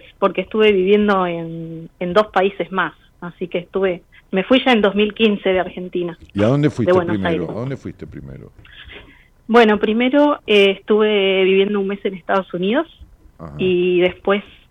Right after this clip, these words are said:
Speaker 1: me fui dos años y medio a Australia.
Speaker 2: Ajá.
Speaker 1: Y después, bueno, para acá,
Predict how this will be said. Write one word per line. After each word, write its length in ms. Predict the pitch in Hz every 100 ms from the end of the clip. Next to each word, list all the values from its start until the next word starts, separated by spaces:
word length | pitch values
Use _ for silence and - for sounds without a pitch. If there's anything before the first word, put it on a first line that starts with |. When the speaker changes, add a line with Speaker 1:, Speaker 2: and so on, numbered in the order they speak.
| 190
Speaker 1:
me 180 | 180
fui 380 | 180 - 190 175
dos 300 | 202 202 196 - - - -
años 280 | 190 190 -
y 80 | 175
medio 480 | 185 202 226 247 -
a 60 |
Australia. 520 | 170 - 180 170 143 147 _ _ - _ _ _ _ _ _ _
Speaker 2:
Ajá. 440 | 85 67 73 64 - _ _ _ _ _ _ _ _ _ _ _ _ _ _ _ _ _ _ _ -
Speaker 1:
Y 80 | 175
después, 280 | 170 190 170
bueno, 220 | 170 160
para 200 | 160 160
acá, 260 | 170 151